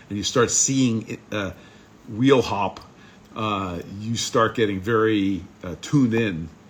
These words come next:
to the issues of balancing. And, you know, if you're sharpening an axe, who cares? But if you're doing precision work, it's good to get the most out of it.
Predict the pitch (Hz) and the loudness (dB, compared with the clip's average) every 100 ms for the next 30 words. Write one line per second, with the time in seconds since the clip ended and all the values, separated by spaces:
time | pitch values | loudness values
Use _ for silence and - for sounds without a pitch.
0 | - - - 104 90 87 87 95 104 80 | -20 -20 -8 -4 -4 -4 -4 -4 -6 -6
1 | 80 69 92 80 78 - 53 - - - | -8 -8 -8 -8 -10 -10 -12 -18 -20 -20
2 | - - - - - - 254 233 269 214 | -20 -20 -20 -20 -20 -8 -4 -4 2 4
3 | 170 156 - 160 190 180 165 143 156 170 | 4 -2 -4 -2 0 0 0 0 0 -2
4 | - - 127 151 117 - - 110 104 98 | -4 -4 0 2 2 -2 -4 -4 -4 -6
5 | 107 110 117 98 98 117 95 98 101 95 | -4 -2 -2 -4 -4 -4 -4 -2 -4 -4
6 | - - - - - - - - - - | -10 -20 -20 -20 -20 -20 -18 -18 -16 -12
7 | 101 - 101 85 87 95 - - 98 92 | -10 -4 -4 -4 -4 -6 -6 -10 -6 -4
8 | 87 98 85 - | -4 -6 -6 -8